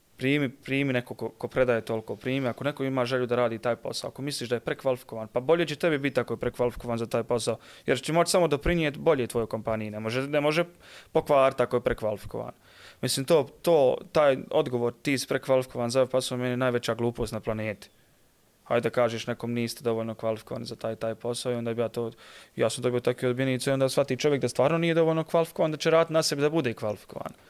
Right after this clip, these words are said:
I tako je krenulo redom i ja sam stvarno primio, a, većina mojih radnika u ovom momentu su stvarno mladi ljudi koji nisu mogli da nađu posao.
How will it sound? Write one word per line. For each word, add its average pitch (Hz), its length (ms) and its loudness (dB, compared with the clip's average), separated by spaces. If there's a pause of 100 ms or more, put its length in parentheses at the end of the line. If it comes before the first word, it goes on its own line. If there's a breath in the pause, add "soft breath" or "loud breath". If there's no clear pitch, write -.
(1160 soft breath)
I 185 140 4 (160)
tako 143 280 4
je 113 60 2
krenulo 131 360 4
redom 139 480 4
i 135 60 2
ja 131 140 6
sam 123 140 -4
stvarno 127 360 4
primio, 117 500 -2 (240)
a, 120 360 -6 (960)
većina 151 340 2
mojih 135 200 4
radnika 117 360 2
u 120 80 -2
ovom 117 160 -2
momentu 117 420 -4
su - 300 -6
stvarno 135 380 2
mladi 120 240 2
ljudi 117 280 -2
koji 113 160 -6
nisu 110 260 -4
mogli 107 200 -8
da 107 80 -8
nađu 104 220 -6
posao. - 340 -10